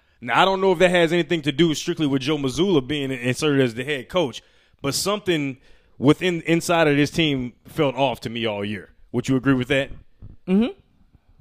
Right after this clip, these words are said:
Speaker 1: Now, if you're Brad Stevens, someone who has been in that position, if you feel that you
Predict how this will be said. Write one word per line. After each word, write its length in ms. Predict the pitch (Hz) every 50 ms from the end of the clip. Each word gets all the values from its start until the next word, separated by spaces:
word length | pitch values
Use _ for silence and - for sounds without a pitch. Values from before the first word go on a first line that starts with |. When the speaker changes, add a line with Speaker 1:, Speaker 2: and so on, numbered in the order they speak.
| -
Speaker 1:
Now, 540 | - 135 135 135 131 127 120 113 107 101 - _ - - _ _ _ _ _ _ _
if 140 | - 147 127
you're 140 | 143 160 165
Brad 320 | 143 139 165 160 151 143
Stevens, 680 | 131 - - 196 240 220 139 123 113 107 110 - - - - _ _ _ _ _ _ _ _ _ _ _ _ _ _
someone 480 | - - - 175 170 165 156 156 143 135
who 220 | 127 160 175 160
has 120 | 147 139 113
been 240 | 117 147 240 269
in 120 | 262 202 156
that 200 | 147 139 127 -
position, 580 | 127 131 117 113 131 127 113 - 113 107 107 - _ _ _ _ _ _ _ _ _ -
if 200 | 156 147 123 135
you 140 | 170 233 220
feel 260 | - 214 220 202 175
that 300 | 143 147 143 - - -
you 440 | 175 208 233 220 180 143 131 123 120